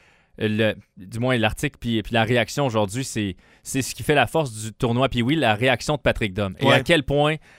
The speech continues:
Speaker 1: cette personne-là tient le tournoi et, euh, est, est un gars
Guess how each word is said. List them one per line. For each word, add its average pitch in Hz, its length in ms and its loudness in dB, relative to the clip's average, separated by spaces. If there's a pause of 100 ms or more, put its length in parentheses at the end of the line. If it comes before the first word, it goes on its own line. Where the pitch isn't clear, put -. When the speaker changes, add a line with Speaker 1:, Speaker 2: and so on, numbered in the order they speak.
(160)
Speaker 1:
cette - 340 -2
personne-là 139 680 0 (120)
tient 151 320 -2
le 139 60 -4
tournoi 127 720 0
et, 131 360 -2 (360)
euh, 110 480 2 (160)
est, 135 240 -2
est 160 140 0
un 143 160 4
gars 160 420 2